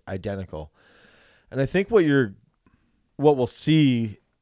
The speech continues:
long term now as it plays out is that, um, y-, you will, you will see that a-, at least I believe, especially now with some of the better, um, you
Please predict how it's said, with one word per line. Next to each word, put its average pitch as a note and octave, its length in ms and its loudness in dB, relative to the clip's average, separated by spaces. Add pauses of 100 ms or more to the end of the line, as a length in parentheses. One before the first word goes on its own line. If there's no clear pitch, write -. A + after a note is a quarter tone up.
(260)
long C3 420 0
term A2+ 400 -6
now A2 380 -2
as G2+ 160 -4
it G#2 100 -12
plays G#2+ 340 -6
out G#2 360 -2
is G#2 220 -10
that, G2+ 320 -4 (720)
um, G2 720 -6 (600)
y-, A#2+ 300 -12
you C#3+ 180 -2
will, D3 440 0
you C3 180 -4
will C#3+ 200 0
see C3 320 -4
that A2+ 280 -4 (220)
a-, B2+ 180 -8
at G#2+ 140 -10
least D3 220 -2
I C3+ 120 4
believe, B2 240 0
especially C#3 460 -6
now B2 300 0
with A#2 120 -2
some C3+ 180 -4
of B2+ 60 -4
the A#2 80 0
better, A2 640 0 (180)
um, F#2 680 -4 (140)
you B2 80 -6